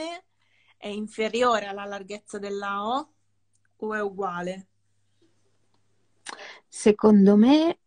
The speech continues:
Speaker 2: è uguale nel segno esterno che lasciano
Speaker 1: Ok.
Speaker 2: loro. Noi adesso, visto che non tra-, non abbiamo la, la, lo spessore della punta tronca, dobbiamo cercare di fare il mimo, no?
Speaker 1: Mm.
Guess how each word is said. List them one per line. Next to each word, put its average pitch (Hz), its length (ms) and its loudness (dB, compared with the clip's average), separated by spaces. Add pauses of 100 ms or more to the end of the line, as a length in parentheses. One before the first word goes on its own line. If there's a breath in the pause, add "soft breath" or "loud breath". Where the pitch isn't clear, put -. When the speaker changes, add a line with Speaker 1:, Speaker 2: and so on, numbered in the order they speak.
(680)
Speaker 2:
è 208 220 8
uguale 226 720 4
nel 214 180 4
segno 202 420 2
esterno 175 880 -2 (400)
che - 160 0
lasciano 180 440 2
Speaker 1:
Ok. 180 60 2
Speaker 2:
loro. 175 320 4
Noi 269 220 8
adesso, 214 540 4
visto 208 300 2
che 220 100 4
non 190 240 6
tra-, 190 200 0
non 190 200 4
abbiamo 214 420 6
la, 196 180 4 (100)
la, 180 360 -2
lo 185 100 4
spessore 190 680 0
della 175 200 -2
punta 180 360 -6
tronca, 175 640 -6 (1000 soft breath)
dobbiamo 190 480 4
cercare 202 420 2
di 202 140 2
fare 185 220 0
il 180 120 2
mimo, 180 400 2
no? 185 320 -2 (300)
Speaker 1:
Mm. 196 100 -4